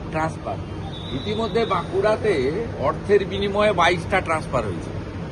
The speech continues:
ওখানকার ডিপিএসসি চেয়ারম্যান, ওরা পলিটিক্যাল লোক। কিছুদিন আগেই কলকাতা হাইকোর্টে পূর্ব মেদিনীপুরের একটা কেসে মাননীয় বিচারপতি বলেছেন, ডিপিএসসির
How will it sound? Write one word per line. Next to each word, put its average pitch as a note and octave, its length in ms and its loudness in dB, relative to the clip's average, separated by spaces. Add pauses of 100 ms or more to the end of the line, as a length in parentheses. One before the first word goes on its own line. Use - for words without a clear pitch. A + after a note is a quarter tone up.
(880)
ওখানকার F3+ 600 6 (400)
ডিপিএসসি F3 560 2 (100)
চেয়ারম্যান, E3 400 -2
ওরা F3 240 -2
পলিটিক্যাল D#3 480 0
লোক। F#3 220 4 (640)
কিছুদিন G#3+ 400 0
আগেই G#3 380 6
কলকাতা G#3 420 4
হাইকোর্টে G3+ 420 6 (100)
পূর্ব F3 220 2
মেদিনীপুরের F#3+ 680 2
একটা F3 260 -2 (100)
কেসে C#3+ 400 -2 (720)
মাননীয় E3 360 2
বিচারপতি E3+ 600 2
বলেছেন, E3 500 2 (880)
ডিপিএসসির G#3 1000 2